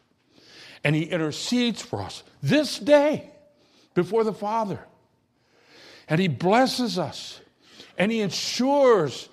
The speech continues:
our secure relationship to the Father. In short, Jesus is the mediator who brings us to God. Folks, you and I have no other entrance into God's presence, you know.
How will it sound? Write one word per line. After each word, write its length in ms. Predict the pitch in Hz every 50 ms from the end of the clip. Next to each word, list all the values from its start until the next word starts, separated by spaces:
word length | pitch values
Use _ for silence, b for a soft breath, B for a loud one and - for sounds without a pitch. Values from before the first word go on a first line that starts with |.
| B B B
our 120 | - 185
secure 680 | 180 - - - 190 - - - - 269 277 269 254 226
relationship 1160 | 214 208 190 185 208 233 240 240 - - - - 196 180 151 - - - 139 120 - - B B B B B B
to 140 | B - 180
the 120 | 143 143
Father. 540 | 135 - - 143 139 127 123 117 113 113 95 - - _ _ _ _ _ _ _ _ b b b b b b b b b b b b b b b b b b b b _ -
In 120 | 135 131
short, 420 | 117 - - 175 165 156 139 139 127
Jesus 640 | 110 120 151 185 214 214 208 156 123 127 123 - -
is 260 | - 147 139 117 101
the 120 | 113 123
mediator 960 | 123 123 135 165 202 240 254 262 254 226 170 147 110 - - - - - - - - - - _ _ _ _ _ _ _ _ _ _ b b b b b b b b b b b b b b b _
who 120 | - 123
brings 580 | 110 98 - - 139 170 202 196 165 127 - -
us 480 | - - - - - - - - - _ _ _ _ _ _ _ _ -
to 100 | - 117
God. 380 | 95 - 95 87 - - - - _ _ _ _ _ _ _ _ _ _ _ _ _ b b b b b b b b b b b b b b b b b b b b _ _ _ _ _ _ _ _ _ _ _ _ - -
Folks, 240 | - 127 127 -
you 60 | - 151
and 100 | 127 123
I 80 | 127
have 180 | 127 127 113 104
no 200 | 117 120 139 160
other 240 | 147 127 110 110 -
entrance 600 | - 123 120 - - 120 101 - - - - - _
into 180 | - 120 120 107
God's 300 | 87 - 107 104 - -
presence, 480 | - - 147 151 143 - - 85 -
you 100 | - 110
know. 200 | 101 107 104 104